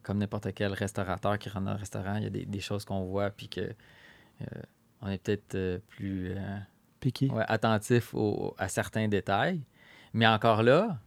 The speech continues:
Speaker 1: je me dis, si un, un, un, une salle est différente de la mienne, ben, elle va plaire à quelqu'un qui sera peut-être pas bien chez nous, puis ça, c'est correct. Puis, euh, puis je pense que c'est là que c'est intéressant. C'est que plus, plus on focus sur,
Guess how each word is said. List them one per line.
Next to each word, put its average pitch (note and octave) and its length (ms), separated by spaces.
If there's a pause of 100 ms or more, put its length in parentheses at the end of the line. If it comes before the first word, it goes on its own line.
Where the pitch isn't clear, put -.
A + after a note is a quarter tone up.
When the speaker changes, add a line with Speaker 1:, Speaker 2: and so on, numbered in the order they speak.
(800)
Speaker 1:
je A2 100
me A2+ 120
dis, B2+ 300
si - 220
un, A2+ 240
un, G#2+ 340
un, G#2 340
une G2+ 80
salle B2 280
est A2 40
différente G#2+ 440
de A2+ 40
la G2 120
mienne, B2 400
ben, A2 120 (160)
elle E2+ 120
va G2+ 140
plaire A2+ 220
à A#2+ 100
quelqu'un A#2 420
qui - 160
sera - 180
peut-être - 320
pas A#2+ 140
bien A2+ 220
chez G#2 200
nous, A2+ 180
puis - 120
ça, B2+ 120
c'est A2+ 120
correct. G#2 440 (840)
Puis, G#2 240
euh, F#2+ 500
puis - 100
je - 40
pense A#2+ 180
que B2 80
c'est G#2+ 140
là A2 120
que - 60
c'est - 180
intéressant. G#2 520 (640)
C'est - 160
que - 80
plus, B2 360
plus C3+ 200
on A#2 120
focus A2 460
sur, G#2 460